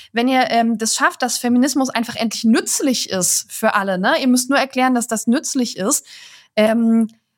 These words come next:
dann habt ihr auch eine Chance, ansonsten seid ihr einfach zu radikal und irgendwie zu viel. Und ich werd da immer ein bisschen sauer, weil ich denk, warum zur Hölle muss denn meine persönliche Sicherheit für dich nützlich sein? Ähm, da hab ich immer ein bisschen, äh, Ärger mit,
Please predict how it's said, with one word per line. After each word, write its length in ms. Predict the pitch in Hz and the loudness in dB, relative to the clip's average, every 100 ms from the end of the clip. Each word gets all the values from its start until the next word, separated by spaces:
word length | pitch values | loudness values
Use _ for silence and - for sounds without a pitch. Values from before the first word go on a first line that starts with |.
| _ | _
dann 300 | 196 220 269 | 0 0 2
habt 220 | 277 285 262 | -2 -2 0
ihr 160 | 233 | 2
auch 200 | 226 226 | 2 2
eine 80 | 214 | -2
Chance, 520 | 208 - 233 320 349 | -2 2 4 4 2
ansonsten 420 | 240 220 269 - 226 | 0 2 0 2 2
seid 160 | 220 | 2
ihr 100 | 240 | 0
einfach 240 | 233 254 233 | 0 -2 -4
zu 140 | 226 | -2
radikal 560 | 208 208 196 - 208 247 | -2 -2 -4 0 2 2
und 120 | 208 | -2
irgendwie 220 | 220 214 | 0 0
zu 140 | - 190 | -4 -10
viel. 420 | - 262 269 190 | 0 2 4 2
Und 140 | 208 | 0
ich 80 | 202 | 0
werd 180 | 233 - | -4 -4
da 60 | |
immer 160 | - 277 | -2 2
ein 100 | 277 | 2
bisschen 300 | 254 285 240 | 2 2 2
sauer, 300 | 202 311 285 | 2 2 2
weil 80 | 226 | 0
ich 80 | - | -2
denk, 180 | 226 | -2
warum 320 | 202 - 262 370 | -4 -4 -4 -2
zur 180 | 208 | -2
Hölle 200 | 214 302 | 2 4
muss 180 | 226 226 | 2 2
denn 140 | 220 202 | 0 0
meine 240 | 196 269 | 2 -2
persönliche 520 | - 214 226 269 247 | -2 -2 2 0 0
Sicherheit 400 | 208 349 254 208 | -2 0 0 0
für 120 | - 202 | -2 -8
dich 180 | 247 | -2
nützlich 600 | 233 269 349 - 240 - | 2 2 2 -2 -4 -2
sein? 400 | 196 170 165 220 - - - - - - | 0 2 2 -2 -4 -16 -18 -18 -14 0
Ähm, 360 | 220 214 220 214 _ - | 4 4 2 -4 _ -6
da 140 | 190 | 0
hab 100 | 240 | 0
ich 100 | 254 | 0
immer 140 | 240 233 | 0 0
ein 100 | 220 | 0
bisschen, 360 | 240 233 226 | 0 2 2
äh, 300 | - 202 202 - | 2 2 2 2
Ärger 400 | 208 254 226 196 | 0 2 2 0
mit, 420 | 180 180 - | -4 -2 -4